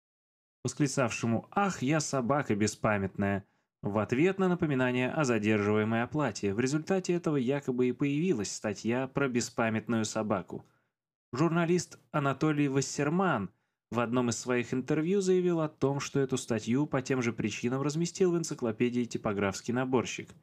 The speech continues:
По утверждению Вассермана, задержки выплат имели умышленный характер, и редактор успевал пускать средства сотрудников в оборот, имея с этого некоторый доход. Но своей крылатой фразой списывал всё на забывчивость, что в совокупности с жёсткой самокритикой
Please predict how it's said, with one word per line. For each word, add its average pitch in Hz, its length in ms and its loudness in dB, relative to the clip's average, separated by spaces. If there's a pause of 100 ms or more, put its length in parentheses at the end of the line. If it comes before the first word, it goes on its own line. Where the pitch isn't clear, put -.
(800)
По 135 80 4
утверждению 113 680 2
Вассермана, 101 720 0
задержки 147 580 0
выплат 139 380 0
имели 127 320 2
умышленный 175 680 0
характер, 180 520 -2
и 147 160 0
редактор 113 480 0
успевал 110 460 0
пускать 120 420 -4
средства 156 420 -2
сотрудников 110 720 -2
в 110 60 0
оборот, 131 460 0
имея 104 300 0
с - 120 -6
этого 151 400 -4
некоторый 113 480 -2
доход. 113 440 -4 (760)
Но 135 140 -2
своей 117 380 0
крылатой 143 500 0
фразой 175 500 0
списывал 139 680 -2
всё 117 240 -2
на 101 80 0
забывчивость, 110 720 -2
что - 200 -4
в - 60 -6
совокупности 117 800 -2
с 104 40 0
жёсткой 110 460 -2
самокритикой 151 840 -2